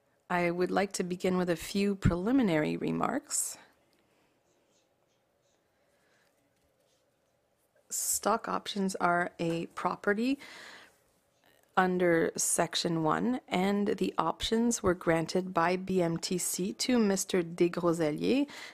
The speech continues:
the appellant, in two thousand. The appellant became the owner of the options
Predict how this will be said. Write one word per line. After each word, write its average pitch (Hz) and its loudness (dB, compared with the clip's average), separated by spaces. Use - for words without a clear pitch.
the 185 4
appellant, 180 0
in 233 4
two 262 2
thousand. - -2
The 196 -2
appellant 185 0
became 180 0
the 165 -2
owner 220 2
of 170 0
the 160 0
options 208 0